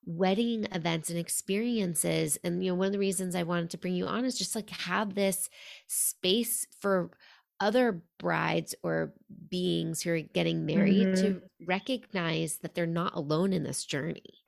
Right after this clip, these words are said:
Speaker 2: Right. Yeah. And that part that you're mentioning is so real. Like, I think there's this huge idea that you have to look, you know, the best you've ever looked on your wedding day. And it, I think, can be really harmful for people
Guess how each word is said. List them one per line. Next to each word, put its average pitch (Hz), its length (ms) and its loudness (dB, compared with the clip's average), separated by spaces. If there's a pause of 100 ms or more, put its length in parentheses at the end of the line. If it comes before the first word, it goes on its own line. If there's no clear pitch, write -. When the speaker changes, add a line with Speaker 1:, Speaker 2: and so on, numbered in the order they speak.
(200)
Speaker 2:
Right. 185 580 4
Yeah. 240 280 8
And 214 120 4
that 226 260 2
part 285 280 -2 (160)
that 208 140 0
you're 208 100 -4
mentioning 196 500 -6 (360)
is 214 100 2 (100)
so 170 380 4 (120)
real. 185 440 0
Like, 196 220 2
I 175 280 4
think 202 200 -8
there's 202 260 0
this 190 120 -6 (140)
huge 185 320 0 (460)
idea 214 800 6
that 208 180 4
you 190 320 0 (140)
have 185 220 -8 (120)
to 190 80 2
look, 175 200 2 (100)
you 190 80 -2
know, 170 100 0
the 170 160 4
best 160 260 0
you've 180 120 -2
ever 165 300 2
looked - 280 -6
on 160 160 -4
your 151 120 -4
wedding 190 320 -2
day. 240 420 2 (140)
And 165 440 4 (500)
it, 180 180 8
I 180 100 4
think, 175 220 -6
can 180 80 -6
be 185 120 2
really 160 260 0
harmful 185 720 2
for 226 120 0
people 226 520 0